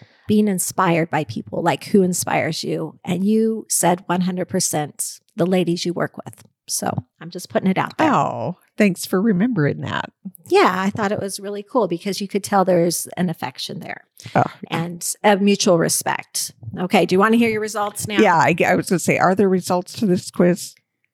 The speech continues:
Speaker 1: Yes.
Speaker 2: Okay.
Speaker 1: So your score suggests that you realize that some of the best laid plans fail,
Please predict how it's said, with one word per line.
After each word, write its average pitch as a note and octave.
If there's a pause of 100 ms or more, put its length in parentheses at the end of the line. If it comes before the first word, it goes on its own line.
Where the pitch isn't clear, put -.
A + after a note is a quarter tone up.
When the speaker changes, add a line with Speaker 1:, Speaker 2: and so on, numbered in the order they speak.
(160)
Speaker 1:
Yes. -
Speaker 2:
Okay. F3+
Speaker 1:
So A3+
your A#3
score F#3+
suggests G3
that F#3+
you G#3+
realize F3
that F#3+
some A3
of A3+
the A3+
best G3
laid G#3+
plans E3+
fail, E3+